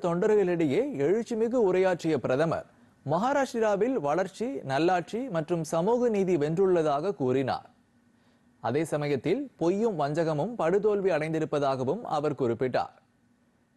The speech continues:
தேர்தல் வெற்றி மூலம் வளர்ச்சியடைந்த இந்தியாவை உருவாக்குவதற்கான உறுதிப்பாட்டை மகாராஷ்டிரா வலுப்படுத்தி இருப்பதாக கூறிய பிரதமர், இந்த வெற்றிக்காக பாடுபட்ட பாஜக மற்றும்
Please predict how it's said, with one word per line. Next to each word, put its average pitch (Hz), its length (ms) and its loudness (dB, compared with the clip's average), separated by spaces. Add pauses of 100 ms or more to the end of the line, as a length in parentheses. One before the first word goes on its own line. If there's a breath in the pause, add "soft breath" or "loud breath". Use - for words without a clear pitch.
(200)
தேர்தல் 165 360 2
வெற்றி 139 260 -2
மூலம் 151 360 -2
வளர்ச்சியடைந்த 156 560 0 (120)
இந்தியாவை 151 380 0 (100)
உருவாக்குவதற்கான 139 960 0
உறுதிப்பாட்டை 143 580 0 (200)
மகாராஷ்டிரா 156 560 -2 (100)
வலுப்படுத்தி 156 520 0
இருப்பதாக 143 580 0
கூறிய 135 240 0 (100)
பிரதமர், 131 360 0 (520 soft breath)
இந்த 196 200 2
வெற்றிக்காக 226 500 -2 (100)
பாடுபட்ட 170 520 -2 (120)
பாஜக 156 520 -2
மற்றும் 156 260 -4